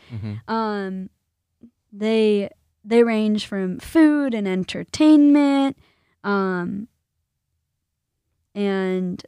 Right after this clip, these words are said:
Speaker 2: theology and, um, poetry,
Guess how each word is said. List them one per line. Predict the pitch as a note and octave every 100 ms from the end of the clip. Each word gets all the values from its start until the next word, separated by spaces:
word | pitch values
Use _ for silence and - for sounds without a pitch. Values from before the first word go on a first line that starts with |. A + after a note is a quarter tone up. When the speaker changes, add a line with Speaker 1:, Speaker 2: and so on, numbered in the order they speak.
| _
Speaker 2:
theology | A#3 A3+ C#4 C#4+ G#3+ A#3 A3+ A3 A3
and, | - G3 F#3+ F#3+ F#3 F#3 F3+ - - _ _ _ _
um, | G3 F#3+ F#3+ F3+ F3 F#3 F#3+ G#3 _ _ _ _ _ _ _ _ _ _ _ _ _ _
poetry, | - A#3 B3+ A#3 A3+ G#3